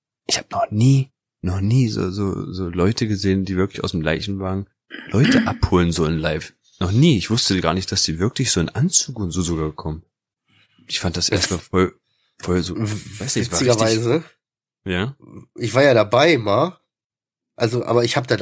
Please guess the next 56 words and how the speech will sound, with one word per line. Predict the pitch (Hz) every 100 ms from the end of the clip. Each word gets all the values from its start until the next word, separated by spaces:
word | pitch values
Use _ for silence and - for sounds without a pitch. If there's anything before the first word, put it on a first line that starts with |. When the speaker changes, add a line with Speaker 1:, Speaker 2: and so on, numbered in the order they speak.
| 110
Speaker 2:
ich | 101
hab | -
die | 120
auch | 104
noch | 107
nie | 98
gesehen. | 98 90 92 -
Also | 110 107
ich | 107
war | 131 127
ja | 113
im | 110
Wo-, | 123
ich | 143 131
war | 127
damals | 135 123 117
im | 107
Wohnzimmer, | 139 151 156
ja, | 120
und | 120 107
der, | 113 110 110
äh, | 101 104
Dings | 101 123 123
hat |
im, | 110 104 -
im, | 104 95 90 98
im | 98
Flur | 98 - 151
gelegen. | 131 101 98 113 151 - _ _ -
Dazwischen | 101 - 98
Speaker 1:
Ja. | 120
Speaker 2:
war | 123
nur | 131
so | 127
eine | 127 123
Tür | 151
mit | 139
so | 123 107
Glas. | 120 127 107 -
So, | 101
ich | 95
hab | 117
das | - 104
nur | 120
so | 117
verschwommen | - - - 123 113
gesehen. | 104 87 90 92 92 _ - -
Also | -
ich | 87
hab | 101
auch | 175 - -
keine | 98 95
Ahnung, | 101 98
wie | 95
die | 92
aussehen. | - - - 98